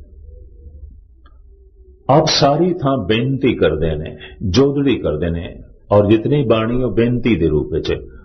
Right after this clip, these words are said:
ਵੀ ਇੱਕ ਥਾਂ ਤੇ ਕਹਿੰਦੇ ਨੇ, "ਮੇਰੀ ਬੇਨਤੀ ਨਹੀਂ, ਮੇਰਾ ਹੁਕਮ ਹੈ।" ਬੇਨਤੀ ਨਹੀਂ,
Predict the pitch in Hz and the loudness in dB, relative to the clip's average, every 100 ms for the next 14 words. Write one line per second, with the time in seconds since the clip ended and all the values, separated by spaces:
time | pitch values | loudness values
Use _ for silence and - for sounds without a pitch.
0 | - _ - 143 151 160 143 143 139 - | -20 _ 4 4 2 0 0 0 0 0
1 | 123 139 139 123 117 123 104 104 113 131 | 0 2 2 2 4 2 2 0 0 -2
2 | 131 135 107 101 113 98 92 82 95 - | -2 0 2 2 2 2 2 2 0 0
3 | 85 - - - - - - - - - | 0 0 0 -4 -18 -20 -20 -20 -20 -20
4 | - - _ 82 101 107 101 95 82 98 | -20 -20 _ 0 2 2 2 0 0 -2
5 | - | -6